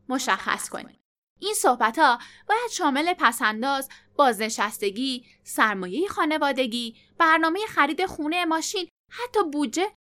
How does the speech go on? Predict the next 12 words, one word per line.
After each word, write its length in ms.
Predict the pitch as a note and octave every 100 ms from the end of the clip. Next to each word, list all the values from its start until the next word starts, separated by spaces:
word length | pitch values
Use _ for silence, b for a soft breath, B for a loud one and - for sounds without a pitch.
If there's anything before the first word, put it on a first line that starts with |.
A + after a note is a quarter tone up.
| _
برای 280 | B3+ A#3+ F4+
سفرهای 640 | F#4 C4+ B3+ A3+ A3+ C#4 F#4+
خانوادگی 720 | D4+ A#3 G#3+ G#3 G3 G3+ A3+
باشه. 420 | E3+ - - - _ _ _ _ _ _ _
یادتون 400 | B3 C4 D#4+ F4
باشه 380 | D#4+ D#4+ C4+ B3 b b -
موفقیت‌های 880 | D#4 F4 G4+ E4 D#4+ E4 E4+ G#4+ A4
مالی 280 | E4+ D4 F4+
چیز 180 | F#4
غیر 280 | D4 B3+ B3
ممکنی 480 | B3 B3 A#3+ D#4 E4
نیستن. 460 | D#4+ D4 - F#3